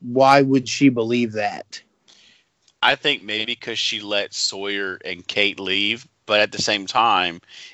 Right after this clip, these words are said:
Speaker 2: and, and, or it could also mean that, you know, she,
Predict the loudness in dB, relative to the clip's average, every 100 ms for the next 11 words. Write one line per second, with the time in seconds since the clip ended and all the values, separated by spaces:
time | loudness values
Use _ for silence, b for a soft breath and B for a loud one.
0 | B -4 0 2 2 2 2 2 2 0
1 | 4 4 4 -2 -4 -2 -4 -6 -8 -8
2 | -10 _ _ -10 0 2 4 4 2 -2